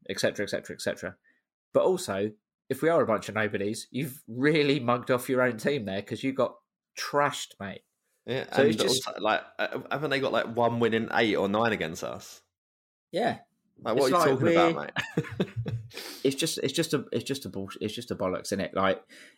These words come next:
Speaker 1: you get, you get people that you read saying it's, it's not that Palace were good, it's that Arsenal were bad, or,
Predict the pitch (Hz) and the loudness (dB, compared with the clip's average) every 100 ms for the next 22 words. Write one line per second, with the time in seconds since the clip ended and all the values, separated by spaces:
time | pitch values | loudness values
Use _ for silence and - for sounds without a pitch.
0 | _ _ - 113 131 - - 117 123 - | _ _ -8 0 2 0 -6 -2 0 0
1 | 139 139 123 110 - 107 107 104 92 - | 2 2 2 0 0 2 4 2 0 -10
2 | _ _ _ _ _ _ _ _ _ _ | _ _ _ _ _ _ _ _ _ _
3 | _ _ - 113 101 98 95 - 110 104 | _ _ 0 2 4 2 0 -2 -4 -2
4 | - - 117 - 123 123 - 110 - 107 | -6 -2 -2 0 4 4 4 0 2 2
5 | 101 101 110 98 98 - 98 92 - _ | 2 0 0 0 0 -4 -4 -4 -6 _
6 | _ _ 98 98 - 95 92 90 92 87 | _ _ -4 -4 -4 -6 -4 -2 -2 -2
7 | 82 - - 90 87 87 | -6 -10 -4 -4 -2 -6